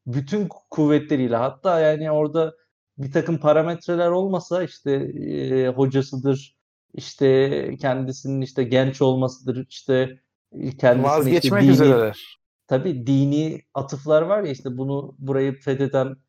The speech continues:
Speaker 1: padişah ne güzel padişah falan, işte komutan ne güzel komutan falan. O hadisler madisler olmasa şey de değil. Yani pes edip gidecekler yani gerçekten. Ama işte onların devam etmesini sağlayan bir takım öğeler var.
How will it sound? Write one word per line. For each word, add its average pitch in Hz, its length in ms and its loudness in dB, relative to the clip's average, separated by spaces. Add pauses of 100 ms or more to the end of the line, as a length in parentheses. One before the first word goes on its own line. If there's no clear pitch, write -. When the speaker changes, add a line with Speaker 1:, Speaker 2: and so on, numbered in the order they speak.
(360)
Speaker 1:
padişah 131 440 2
ne 135 140 -2
güzel 127 340 -2
padişah 127 520 0
falan, 127 340 -6 (120)
işte 127 380 -8 (100)
komutan 127 600 -4 (100)
ne 131 120 -2
güzel 120 320 2
komutan 120 460 -4
falan. 123 280 -4 (380)
O 139 280 2
hadisler 139 540 2
madisler 143 400 -2
olmasa 202 600 -2 (340)
şey 170 280 4
de 214 120 2
değil. 110 220 2 (260)
Yani 113 320 -4
pes 160 280 2
edip 175 340 -2
gidecekler 170 580 -4
yani 113 320 -4
gerçekten. 104 600 -12 (260)
Ama 214 400 -2 (340)
işte - 180 -8
onların 175 520 0
devam 175 400 2
etmesini 175 420 -6
sağlayan 180 560 -2
bir 180 100 -12
takım 185 300 -4
öğeler 170 360 4
var. 127 220 -4